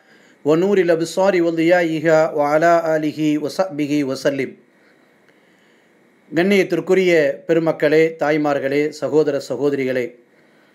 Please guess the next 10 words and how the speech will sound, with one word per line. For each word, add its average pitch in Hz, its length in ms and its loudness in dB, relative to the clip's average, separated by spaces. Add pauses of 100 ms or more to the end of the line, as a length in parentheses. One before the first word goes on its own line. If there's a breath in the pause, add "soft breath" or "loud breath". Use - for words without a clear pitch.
(340 soft breath)
அல்லாஹ்வினுடைய 185 720 0
மாபெரும் 175 460 -2
கிருபையால் 151 540 0 (1500 soft breath)
புண்ணியங்கள் 202 560 2
பூத்து 190 320 -2
குலுங்கும் 170 440 0 (160)
புனிதமான 170 540 2
ரமலான் 170 460 0 (140)
மாதத்தை 156 440 0 (300)
அடைந்திருக்கிறோம். 147 800 -2